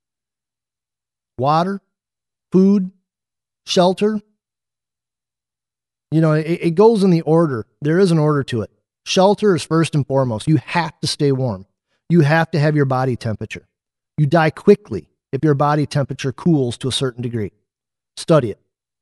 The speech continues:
Verify it. Don't just trust me, verify it. You need water. You can only go about four days without water.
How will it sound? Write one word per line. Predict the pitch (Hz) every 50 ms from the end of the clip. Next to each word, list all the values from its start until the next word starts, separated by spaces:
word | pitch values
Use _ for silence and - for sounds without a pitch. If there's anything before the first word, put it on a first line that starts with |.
| _ -
Verify | 135 208 254 262 180 - 113 101
it. | 90 - _
Don't | - 247 330 330
just | 339 - -
trust | - - 160 143 - -
me, | 160 151
verify | 123 131 156 156 139 - - 95
it. | 82 76 _ _ _ _ _ _ _ _ _ _ _ _ _ _ _ _ _ _ _ _ _ _ _ _ _ _
You | 147 156 170 175
need | 175 180 180 170 156 143
water. | 143 147 147 143 131 101 82 - _ _ _ _ -
You | 139
can | 151 160
only | 170 180
go | 165 170
about | 170 170 165 156 -
four | 175 170 160
days | 151 151 147 143 120
without | 135 123 127 123 113 -
water. | 110 104 95 82 - _